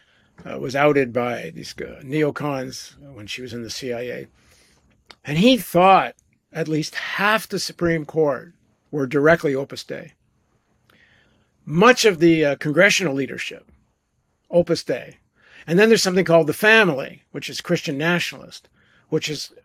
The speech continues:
hosted every presidential breakfast since Eisenhower until very recently, apparently now the last one.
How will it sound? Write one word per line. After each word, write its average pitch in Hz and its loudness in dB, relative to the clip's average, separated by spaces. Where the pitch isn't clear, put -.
hosted 180 4
every 208 0
presidential 180 0
breakfast 156 0
since 160 -8
Eisenhower 156 -2
until 156 -2
very 185 4
recently, 151 2
apparently 147 -4
now 139 -8
the 127 -16
last 147 -4
one. 120 -18